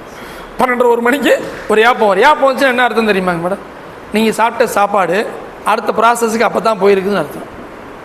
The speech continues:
அடுத்த ப்ராசஸுக்கு அப்போ தான் போயிருக்குது. So அப்போ நாம இதே தான் ஒரு மூணு நாள் இப்படி செக் பண்ணி பார்த்துக்குங்க, நீங்க புரிஞ்சுக்கணுங்கிறதுக்காக.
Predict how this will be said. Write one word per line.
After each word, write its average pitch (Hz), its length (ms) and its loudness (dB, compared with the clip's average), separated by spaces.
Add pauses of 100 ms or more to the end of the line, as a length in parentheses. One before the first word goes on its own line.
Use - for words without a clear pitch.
(1300)
அடுத்த 208 300 0
ப்ராசஸுக்கு 254 520 2
அப்போ 240 120 0
தான் 254 200 4
போயிருக்குது. 208 380 0 (640)
So - 160 0
அப்போ 208 240 2 (800)
நாம 220 280 2 (580)
இதே 285 360 6
தான் 302 200 2 (100)
ஒரு 254 160 4
மூணு 247 180 2
நாள் 269 140 2
இப்படி 240 180 0
செக் 247 180 -2
பண்ணி 254 160 0
பார்த்துக்குங்க, 190 480 0 (280)
நீங்க 220 200 2 (100)
புரிஞ்சுக்கணுங்கிறதுக்காக. 254 800 2